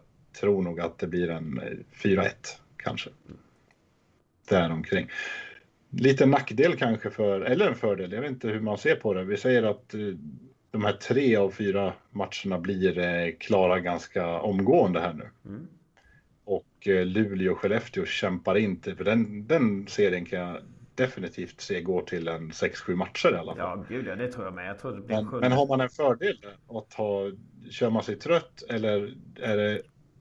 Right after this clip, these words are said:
Speaker 1: en nackdel att inte spela?
Speaker 2: Åh, ja, det är ju lite, det är ju lite bra. Och ofta så tror jag att det kan bero ganska mycket också, lite på hur laget ser ut.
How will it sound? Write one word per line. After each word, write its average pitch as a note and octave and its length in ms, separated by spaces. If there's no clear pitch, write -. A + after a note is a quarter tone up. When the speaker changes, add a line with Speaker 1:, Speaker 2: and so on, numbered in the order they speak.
Speaker 1:
en G2 360
nackdel A2 640
att - 380
inte G2+ 400
spela? - 460
Speaker 2:
Åh, D3 200
ja, A2+ 160
det A2+ 240
är F3+ 80
ju C3+ 140
lite, B2+ 420
det A2+ 100
är C#3+ 40
ju D#3 60
lite C3 180
bra. A2+ 240
Och G#2+ 120
ofta C3 320
så C#3 360
tror C3 200
jag A#2 80
att A2 80
det A2 320
kan A2+ 120
bero A2+ 160
ganska G#2+ 400
mycket G#2+ 320
också, G2+ 260
lite A2+ 220
på A2+ 140
hur G#2+ 140
laget F#2+ 380
ser G#2 120
ut. - 380